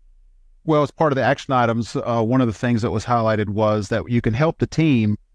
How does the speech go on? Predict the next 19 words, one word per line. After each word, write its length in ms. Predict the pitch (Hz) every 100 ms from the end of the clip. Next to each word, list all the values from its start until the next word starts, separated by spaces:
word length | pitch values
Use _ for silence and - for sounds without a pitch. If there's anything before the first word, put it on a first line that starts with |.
| - - - _
face 240 | 151 151
the 100 | -
facts 640 | - 131 127 107 - - - _ _ -
through 160 | 135
a 60 | 123
brutal 380 | 107 127 139 139
or 300 | 131 117 113
realistic 520 | 113 113 120 - 107
assessment. 500 | 101 - 98 - - - - - - -
Now, 280 | 120 120 -
a 120 | 123
realistic 420 | 113 147 156 135 113
assessment 380 | - 143 127
doesn't 220 | 113 113 117
necessarily 400 | 117 - 113 107
have 180 | 117
to 80 | -
be 80 | 104
brutal. 380 | 101 123 110